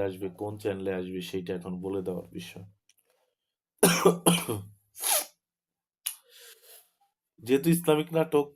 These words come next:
শুরু থেকে বলে আসতেছি, ঈগল ইসলামিক নাটক YouTube চ্যানেলে আসবে, এটা আপনারা কনফার্ম থাকতে পারেন। সাহেব নামে গোলাম নাটকটি ঈগল ইসলামিক নাটক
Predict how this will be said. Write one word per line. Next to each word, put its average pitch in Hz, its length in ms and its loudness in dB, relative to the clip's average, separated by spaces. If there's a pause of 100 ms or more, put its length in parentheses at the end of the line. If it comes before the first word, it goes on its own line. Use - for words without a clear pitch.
(160)
শুরু 113 260 -2
থেকে 120 160 -4 (160)
বলে 113 240 2
আসতেছি, 101 360 -8 (220)
ঈগল 101 240 -4 (160)
ইসলামিক 92 400 -8 (120)
নাটক 92 320 -8 (240)
YouTube 95 340 -4
চ্যানেলে 92 380 -6
আসবে, 95 300 -14 (2250)
এটা 107 320 -4
আপনারা 104 320 -4
কনফার্ম 98 300 -8 (100)
থাকতে 101 320 -8
পারেন। 120 240 -6 (540)
সাহেব 101 260 -4
নামে 98 220 -10
গোলাম 101 280 -6
নাটকটি 104 380 -10 (100)
ঈগল 98 280 -6
ইসলামিক 95 500 -10
নাটক 98 340 -8